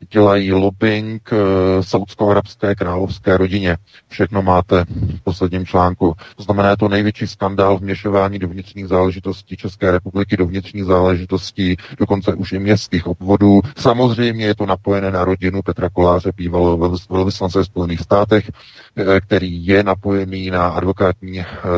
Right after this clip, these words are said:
komoru, eh, Squire Patton Box. Je to,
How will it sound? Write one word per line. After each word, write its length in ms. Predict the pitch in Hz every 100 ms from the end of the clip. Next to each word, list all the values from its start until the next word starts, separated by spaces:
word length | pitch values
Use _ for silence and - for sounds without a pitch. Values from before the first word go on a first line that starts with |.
| 87
komoru, 460 | 95 90 90 90 85 - - _ -
eh, 180 | 90 87
Squire 420 | - 95 90 92
Patton 300 | 95 - 95 90
Box. 440 | 87 82 - - - -
Je 80 | 90
to, 240 | 90